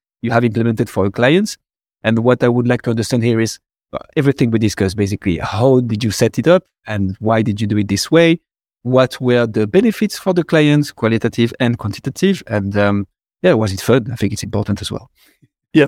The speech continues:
Speaker 2: yeah, no, indeed. It, it always has to be fun. So
Speaker 1: Absolutely.
Speaker 2: um,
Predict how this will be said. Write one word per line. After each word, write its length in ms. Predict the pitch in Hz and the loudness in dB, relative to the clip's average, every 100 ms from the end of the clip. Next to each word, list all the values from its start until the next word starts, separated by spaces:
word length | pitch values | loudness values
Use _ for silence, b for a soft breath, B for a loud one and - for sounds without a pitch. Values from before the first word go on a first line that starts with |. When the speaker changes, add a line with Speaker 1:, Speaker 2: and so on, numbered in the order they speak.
| - | 2
Speaker 2:
yeah, 260 | 123 151 160 | 2 4 4
no, 160 | 139 | 4
indeed. 280 | 123 131 - | 2 2 -2
It, 100 | 127 | -4
it 100 | - | 0
always 240 | 120 170 143 | 2 2 2
has 180 | 120 - | -2 -2
to 80 | 104 | -6
be 80 | |
fun. 320 | 98 104 110 - | -4 -4 -4 -10
So 280 | - 120 113 | -4 0 2
Speaker 1:
Absolutely. 640 | 139 127 - 110 107 104 98 - - - | 2 0 0 0 0 -2 -6 -12 -8 -2
Speaker 2:
um, 480 | 139 165 165 165 | 0 2 0 -4